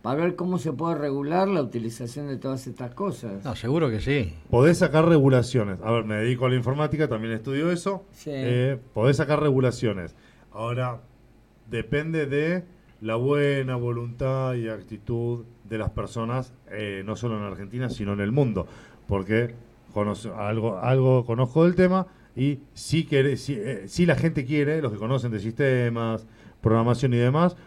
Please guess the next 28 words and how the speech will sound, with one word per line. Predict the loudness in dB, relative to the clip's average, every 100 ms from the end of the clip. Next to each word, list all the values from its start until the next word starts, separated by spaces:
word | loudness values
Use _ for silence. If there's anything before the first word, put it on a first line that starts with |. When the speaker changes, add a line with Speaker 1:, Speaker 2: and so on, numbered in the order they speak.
| -10
Speaker 3:
por | -2 0
más | 2
que | 2
sacás | 2 4
la | 6
regulación | 4 4 2 2 2
que |
vos | 2 4
saques, | 2 4 4 2 -2 -16 _ _ _ _ _ _ _ _ -20 -20 -18 -20 _ _
Speaker 1:
No | -8 -4
pasa | -2 -2 -6
nada. | -4 -6 -8 -6
Speaker 3:
Sí, | -2
sí, | 0 0 0 -2
se | 0
Speaker 2:
No, |
pero | 2
Speaker 3:
sigue, | 2 2
Speaker 2:
está, | 4 4 4
está. | -2 -2 -2 -2
El, | -4
Speaker 3:
sigue | 0 2
Speaker 2:
el, | 4
Speaker 3:
todo | 6
igual. | 8 8 6 2
Speaker 2:
la | 0 0
investigación | -2 -4 -2 -2 -2 -2
está. | -2 -2 -4